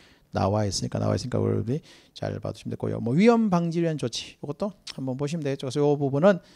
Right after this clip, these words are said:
쭉 한번 훑어서 보시고 하면 되겠습니다. 자, 그리고 뒤에는 마찬-, 마찬가지로 안전운전 및 친환경 경제운전 의무, 이것도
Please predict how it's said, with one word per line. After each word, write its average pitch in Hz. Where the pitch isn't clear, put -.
쭉 160
한번 113
훑어서 156
보시고 139
하면 107
되겠습니다. 104
자, 127
그리고 131
뒤에는 196
마찬-, 175
마찬가지로 160
안전운전 175
및 226
친환경 165
경제운전 131
의무, 101
이것도 135